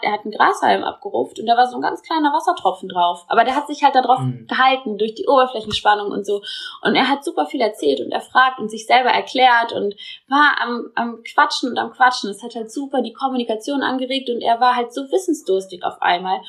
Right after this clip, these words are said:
Speaker 1: und konnte gar nicht fassen, dass dieser kleine Tropfen so krass glitzert, dass er den entdeckt hat, dass der sich da drauf hält. Dann hat er versucht, mit einem anderen Tropfen den größer zu machen.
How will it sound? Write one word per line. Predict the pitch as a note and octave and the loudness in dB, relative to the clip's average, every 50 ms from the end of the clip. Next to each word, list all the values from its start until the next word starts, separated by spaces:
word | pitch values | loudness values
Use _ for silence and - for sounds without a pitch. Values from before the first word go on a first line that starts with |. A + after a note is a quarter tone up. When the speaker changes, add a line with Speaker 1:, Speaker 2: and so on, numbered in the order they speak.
| - - - - _ | -16 -18 -18 -8 _
Speaker 1:
und | - A3 | -6 0
konnte | - C#4 C4+ C4+ B3 - | 2 2 2 2 -2 -2
gar | A3+ A3 G#3+ | -2 -2 -2
nicht | G#3+ G#3+ - | -4 -10 -12
fassen, | - E4+ - - - G#3 | -12 -12 -10 -8 -8 -6
dass | G3+ G#3 - | -6 -8 -12
dieser | - A#3 A3 A3+ - | -16 -8 -6 -6 -6
kleine | - - - A3+ A#3+ A3 G#3+ | -4 -2 -2 -2 -2 -4 -6
Tropfen | - - - C4+ - B3 A3 | -6 -6 -8 -6 -8 -8 -8
so | G3+ F#3+ | -8 -8
krass | G3 - - G#3 - - | -6 -6 -6 -6 -6 -6
glitzert, | - C#4+ C#4+ C#4 - - A#3 A3 - | -4 -4 -4 -4 0 0 0 0 0
dass | G#3 - | -4 -8
er | G3 F#3+ | -8 -6
den | F#3+ G3 G3 | -4 -6 -6
entdeckt | G3 G#3 - - A#3+ A#3 - - - | -6 -8 -4 -4 -4 -4 -4 -6 -6
hat, | A3 G#3+ G#3 | -6 -6 -6
dass | G#3 G3+ - | -8 -8 -4
der | - F#3+ | -6 -6
sich | F#3+ F#3+ - | -6 -6 -8
da | G#3 G3 | -10 -6
drauf | - - A3+ A#3 - - | -2 0 -2 0 2 2
hält. | C4+ C4 C4 C4 C4+ C4 - - - - _ | 2 4 4 2 0 -2 -8 -16 -18 -2 _
Dann | G3+ G3+ G#3+ | 2 4 4
hat | A#3 A#3 | 4 2
er | A#3+ A#3 | 2 0
versucht, | A#3 B3 A3 G#3+ A#3 B3 A#3+ - | 2 0 0 0 0 -2 0 -2
mit | A3 G3+ - | -2 -2 -2
einem | G3+ F#3+ - | -4 0 2
anderen | - A3 A3+ G#3+ G#3+ | 2 4 4 2 2
Tropfen | - - A#3+ A#3+ - - A3 | 0 -2 -2 -2 -2 -4 -4
den | G#3 G#3 G3+ | -4 -4 -4
größer | - A#3+ C#4 D4 E4+ D#4+ - C#4+ C4+ | 0 2 2 2 2 0 -2 -6 -6
zu | - - B3 | -4 -4 0
machen. | A3+ A3+ A#3 A#3+ - - A#3 A3+ A3+ A#3 | 2 2 2 2 0 -6 -8 -10 -10 -12